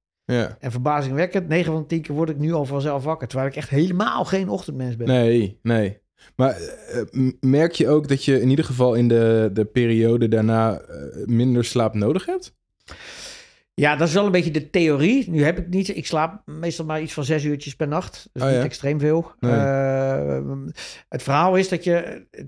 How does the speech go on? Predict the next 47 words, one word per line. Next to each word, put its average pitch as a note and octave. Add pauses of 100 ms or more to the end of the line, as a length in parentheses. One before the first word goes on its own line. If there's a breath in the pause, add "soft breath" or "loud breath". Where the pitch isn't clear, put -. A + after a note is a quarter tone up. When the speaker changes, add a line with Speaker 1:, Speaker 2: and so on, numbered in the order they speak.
Speaker 2:
tijdens D#3+
die E3
meditatie, D3
doordat C#3
je B2+
gewoon C3+ (480)
je C3+
gedachten C#3+
niet C3
alle C3+
kanten C3+
uitgaan, D#3
Speaker 1:
Mhm. F3+
Speaker 2:
dat B2+
je -
eigenlijk C#3+
ook D#3
bijna D3+
een D#3
soort D#3
van D#3
slapende D#3
staat D3+
bent. E3
En D3+
er B2+
schijnen B2
ook A#2+
dat B2+
echt B2
monniken B2+
die B2
dat B2
kunnen, B2
ook B2
met B2
heel C3
weinig B2+
slaap C3
doen. C3+ (120)
Want B2+
ja, B2+ (580 loud breath)
de C3
meeste D3+ (500)
energie D3
verbruik D3
je B2